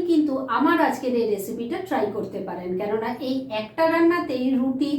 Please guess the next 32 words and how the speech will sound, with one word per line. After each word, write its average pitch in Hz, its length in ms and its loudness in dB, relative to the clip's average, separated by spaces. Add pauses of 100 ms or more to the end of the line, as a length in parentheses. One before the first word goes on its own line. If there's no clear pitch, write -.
তরকারি, 247 440 0 (140)
ডাল 233 220 6 (400)
সব 381 140 4 (100)
কিছুর 269 340 2
টেস্ট - 320 -6
পাবেন। 160 320 -14 (420)
আর 208 140 -8
ছোট 311 140 6 (140)
থেকে 359 160 2 (120)
বড় 269 120 4 (240)
সবাইকে 247 600 2
নিশ্চিন্তে 233 400 -2 (100)
খাওয়াতে 202 380 -4
পারবেন, 294 280 -2 (160)
এটা 247 140 -8 (200)
এতটাই 220 400 -2 (100)
হেলদি। 151 360 -8 (400)
তাই 190 200 -8
চলুন 220 220 0 (100)
সময় 262 280 2
নষ্ট 294 180 -2 (120)
না 311 140 8
করে 311 160 0
রান্নাটা 285 460 -2
করে 302 200 -2
ফেলি। 339 200 -4 (840)
আজকে 277 300 4 (120)
এই 392 60 4 (100)
দারুণ 277 300 8 (100)
টেস্টি, 302 380 2 (140)
চটজলদি 294 640 6
আর 320 60 8